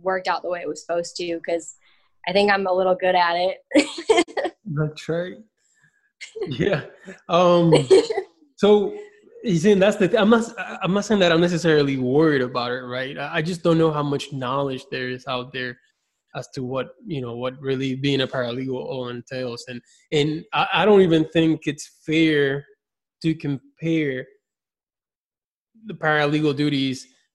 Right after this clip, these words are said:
Speaker 2: in the military or in the Air Force and paralegal duties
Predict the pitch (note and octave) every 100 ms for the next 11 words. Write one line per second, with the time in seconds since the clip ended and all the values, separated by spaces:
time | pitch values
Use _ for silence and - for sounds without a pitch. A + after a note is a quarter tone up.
0 | _ _ _ - D#3 C3+ D#3 F#3 D#3 C3
1 | B2+ C3 B2+ B2+ B2+ C3 B2 - C3 C3
2 | C3 B2+ C#3 C3 C3+ B2+ B2+ C3 A#2+ A#2+
3 | -